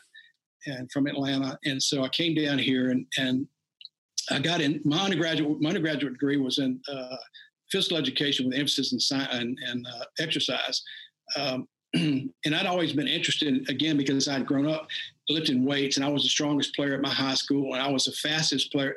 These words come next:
uh, fastest person in my high school. So speed and strength were something that I was gifted with. And my father was actually faster than me. My grandmother, her nickname was Speed,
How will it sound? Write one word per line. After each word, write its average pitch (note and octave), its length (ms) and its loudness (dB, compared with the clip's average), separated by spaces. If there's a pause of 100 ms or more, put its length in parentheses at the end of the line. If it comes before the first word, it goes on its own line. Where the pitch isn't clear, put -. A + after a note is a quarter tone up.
(100)
uh, C3+ 200 -2
fastest D3 360 -2
person C#3+ 240 2
in D3 120 2
my C3 80 2
high C3+ 180 0
school. - 320 -2 (540)
So C#3 120 2
speed F#3 400 2
and C#3+ 80 2
strength D#3+ 380 0
were C#3 80 0
something D3 360 2
that B2+ 120 0
I C#3 80 0
was A#2+ 160 0
gifted D#3+ 480 -2
with. B2 200 0 (180)
And C3 240 0 (320)
my C3+ 80 2
father D#3 360 0
was C#3 240 2
actually C#3 360 -2
faster D3 340 0
than B2+ 160 2
me. C#3+ 140 2
My B2+ 140 2
grandmother, C#3+ 560 0
her B2+ 180 0
nickname D3 360 0
was A#2+ 120 0
Speed, F#3 420 0